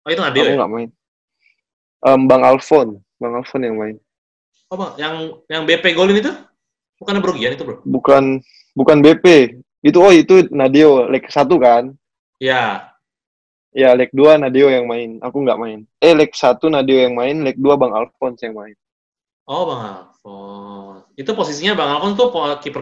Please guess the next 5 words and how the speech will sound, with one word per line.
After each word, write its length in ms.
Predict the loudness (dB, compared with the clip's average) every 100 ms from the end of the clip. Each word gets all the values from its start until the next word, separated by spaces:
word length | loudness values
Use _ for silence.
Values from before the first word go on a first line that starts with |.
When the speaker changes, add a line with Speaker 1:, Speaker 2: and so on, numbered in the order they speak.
| -14
Speaker 1:
ketiga 200 | -8 -8
ya? 100 | -8 -14 _ _ _ _ _ _ _ _ _ _ _ _ _ _ _ _ _ _ _ _ _ _ _ _
Speaker 2:
Iya, 220 | 0 2 2 0
waktu 400 | -6 -8 -8 -8
itu. 100 | -10